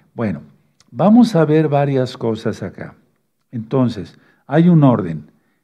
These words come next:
La, nuestra reunión con, nuestra reunión con Yahshua Mashiach sí está muy bien que esté remitida ahí a Primera de Tesalonicenses cuatro quince al diecisiete.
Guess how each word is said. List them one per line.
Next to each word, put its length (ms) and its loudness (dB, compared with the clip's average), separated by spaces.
La, 200 0
nuestra 420 0
reunión 440 2
con, 240 -6
nuestra 320 -4
reunión 400 -4
con 220 -2
Yahshua 340 -2
Mashiach 340 -2
sí 140 -6
está 180 -2
muy 160 -2
bien 140 -4
que 80 -8
esté 200 -4
remitida 520 -2
ahí 180 0
a 80 -2
Primera 300 -4
de 80 -4
Tesalonicenses 640 -6
cuatro 320 -6
quince 340 -8
al 240 -6
diecisiete. 840 -2